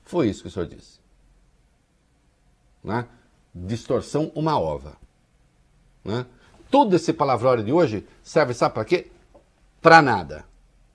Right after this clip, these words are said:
Daqui não sai reforma nenhuma. Daqui só sai demonização do serviço público e nada mais. Demonização feita sem critério. Sem critério. Não é?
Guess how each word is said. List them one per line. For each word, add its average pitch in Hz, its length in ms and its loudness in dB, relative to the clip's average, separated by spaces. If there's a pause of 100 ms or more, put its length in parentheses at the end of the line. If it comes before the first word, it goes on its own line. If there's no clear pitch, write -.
(640)
Daqui 135 380 -2
não 156 120 0
sai 139 220 -2
reforma 156 420 0
nenhuma. 82 420 -8 (400)
Daqui 139 360 -2
só 139 180 -4
sai 120 400 -2 (200)
demonização 120 960 -4 (260)
do 110 80 -12
serviço 110 460 -8
público 127 560 -10 (420)
e 127 100 -6
nada 113 300 -2
mais. 82 360 -8 (360)
Demonização 131 840 0 (160)
feita 165 500 0
sem 208 500 0 (400)
critério. 110 680 -2 (1120)
Sem 147 360 -6
critério. 80 640 -8 (1400)
Não 101 140 -6
é? 139 80 -8